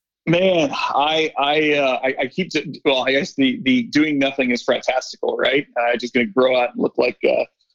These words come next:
look like a Southern frat boy for here for a while. Um, I, I, I usually keep my hair pretty short, so I'm,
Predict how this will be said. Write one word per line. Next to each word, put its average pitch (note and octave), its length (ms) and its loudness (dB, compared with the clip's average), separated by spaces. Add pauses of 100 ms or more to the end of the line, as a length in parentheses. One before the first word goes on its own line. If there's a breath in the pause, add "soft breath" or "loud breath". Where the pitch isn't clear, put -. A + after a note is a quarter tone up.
(420 soft breath)
look D#3+ 140 4
like D3+ 120 4
a C#3+ 60 2
Southern D3 320 2
frat D3 280 0
boy B2+ 200 2
for B2 180 -2
here B2 200 0
for B2+ 140 -2
a B2+ 60 4
while. B2 440 2
Um, C#3+ 560 0 (160)
I, D#3+ 180 0 (360)
I, D3+ 240 0
I D#3+ 40 2
usually E3+ 360 2
keep F#3 180 -2
my C#3+ 120 2
hair C#3 180 2
pretty C3+ 260 0
short, F#3+ 360 0
so C#3 160 0
I'm, E3 200 -4